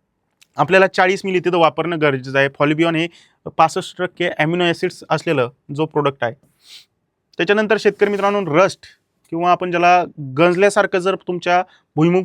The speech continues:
पिकाचे पानं झालेले असेल, तर अशा टायमाला तुम्ही टिल्ट, अ,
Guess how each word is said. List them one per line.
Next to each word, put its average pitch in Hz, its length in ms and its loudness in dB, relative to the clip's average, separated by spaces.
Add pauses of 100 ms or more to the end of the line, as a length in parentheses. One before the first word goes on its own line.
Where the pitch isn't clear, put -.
पिकाचे 175 260 0
पानं 170 240 2
झालेले 143 280 2
असेल, 127 240 -4
तर - 80 0
अशा 165 180 0
टायमाला 190 260 -2
तुम्ही 202 160 -6 (120)
टिल्ट, 220 280 0 (720)
अ, 175 300 6